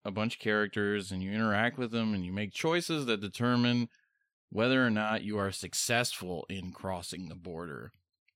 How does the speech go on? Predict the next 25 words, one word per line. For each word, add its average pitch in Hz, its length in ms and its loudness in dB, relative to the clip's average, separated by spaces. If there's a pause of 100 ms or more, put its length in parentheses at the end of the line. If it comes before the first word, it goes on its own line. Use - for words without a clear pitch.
(1300)
Um, 90 440 -6
I 107 160 4
have 110 180 2
completed 110 720 0 (840)
four 165 720 4
of 185 260 2
the 175 100 -2
runaway 180 420 4
teen 185 420 2
stories. 190 680 0 (3000)
So 170 120 0
most 311 360 2
of 294 80 4
the 196 80 4
time 165 280 2
you're 143 100 4
just 123 200 0
kinda 131 220 4
talking 113 460 2
to 127 100 -6
people 127 320 0
and 101 100 0
choosing 104 600 -2
dialogue 101 480 0
options. 151 580 -2